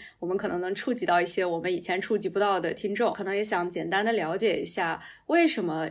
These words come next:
这个会每年都要开，就是现在气候变化进展到一个什么程度了，就是它有多强的这种紧迫性。我觉得可能过去的两周，因为各种媒体的报道也比较多，呃，所以大家多多少少还是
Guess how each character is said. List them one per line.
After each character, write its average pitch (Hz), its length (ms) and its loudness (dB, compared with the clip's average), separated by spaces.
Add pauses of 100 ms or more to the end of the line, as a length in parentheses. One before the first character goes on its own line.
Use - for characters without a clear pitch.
这 - 100 4
个 185 120 4
会 190 360 2
每 185 160 0
年 185 160 -2
都 208 60 2
要 226 120 4
开， 220 380 2
就 233 140 -2
是 208 60 2
现 233 180 -2
在 226 140 4
气 233 160 2
候 226 120 2
变 226 300 2
化 190 320 0
进 285 180 2
展 185 220 2
到 196 160 0
一 180 80 0
个 208 100 6
什 226 180 2
么 180 100 0
程 - 320 -6
度 247 180 4
了， 190 200 2
就 185 60 -6
是 180 160 -4
它 190 280 -2
有 180 280 -2
多 202 320 4
强 170 380 -4
的 196 100 0
这 196 240 0
种 - 320 -6
紧 - 200 -6
迫 254 200 2
性。 233 320 0 (140)
我 160 100 -10
觉 185 140 -6
得 214 100 4
可 220 140 -4
能 196 300 2
过 277 160 4
去 269 180 0
的 277 140 4
两 175 260 2
周， 190 260 2
因 196 140 2
为 202 300 6
各 233 120 2
种 185 220 -2
媒 180 140 -2
体 - 160 0
的 190 80 0
报 247 240 2
道 180 180 4
也 175 80 0
比 175 100 -10
较 208 180 0
多， 208 440 2 (400)
呃， 196 140 -2
所 208 120 -4
以 202 60 -2
大 202 160 2
家 202 220 2
多 220 280 0
多 240 160 6
少 190 300 -2
少 214 220 4
还 165 240 -4
是 180 640 -4